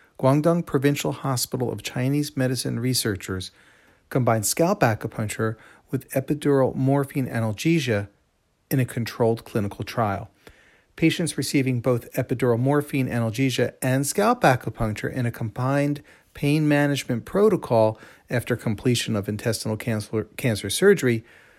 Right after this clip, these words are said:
showed significant improvements in pain management scores, such as the Brugman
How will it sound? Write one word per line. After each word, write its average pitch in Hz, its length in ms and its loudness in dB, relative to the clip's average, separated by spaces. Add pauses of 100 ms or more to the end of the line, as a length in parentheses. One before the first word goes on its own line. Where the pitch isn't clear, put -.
(120)
showed 139 340 4
significant 135 960 0
improvements 120 760 -2 (640)
in 117 400 0 (800)
pain 127 420 0
management 107 580 -2
scores, 101 460 -2
such 110 240 -2
as 110 440 -4
the 107 420 -4
Brugman 123 500 0